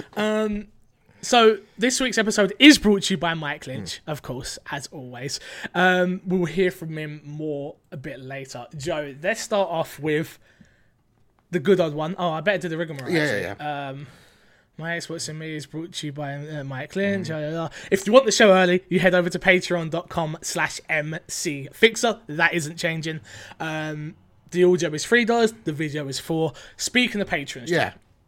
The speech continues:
Speaker 1: you know full well, if you support above the five dollar tier, you get a shout out on the show once a month just to say thank you so much for actually keeping this show on,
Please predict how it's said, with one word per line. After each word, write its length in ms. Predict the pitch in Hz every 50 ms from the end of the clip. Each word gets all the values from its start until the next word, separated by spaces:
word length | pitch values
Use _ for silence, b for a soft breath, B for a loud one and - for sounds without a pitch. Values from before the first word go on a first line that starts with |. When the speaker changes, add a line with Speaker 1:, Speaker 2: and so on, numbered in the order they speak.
| _ _ b b b b b b b b b b b b _ - 175
Speaker 1:
you 140 | 175 202 220
know 280 | 214 202 190 185 175 170
full 220 | - - 175 165
well, 180 | 160 165 160 165
if 140 | 170 170 -
you 80 | 180 180
support 400 | - 185 - - 220 220 208 190
above 280 | 160 160 185 180 160 151
the 60 | 160
five 260 | - - 170 160 151
dollar 160 | 151 147 147 147
tier, 280 | - 156 135 131 135 b b b b b b
you 100 | 160 160
get 140 | 180 190 185
a 40 |
shout 360 | - - - 180 165 160 156 151
out 40 |
on 100 | 156 156
the 60 | 151 -
show 200 | - - 156 156
once 280 | 147 147 151 156 - -
a 40 |
month 260 | 151 143 135 135 - -
just 140 | 170 165 -
to 40 | 151
say 140 | - 170 147
thank 360 | - - - 170 165 156 -
you 60 | 151
so 200 | - - 170 160
much 180 | 156 143 143 -
for 100 | - -
actually 340 | 156 - - - 151 139 b b b b b -
keeping 300 | - 196 180 - 175 165
this 120 | 165 143
show 240 | - - 160 143 147
on, 200 | 147 143 139 143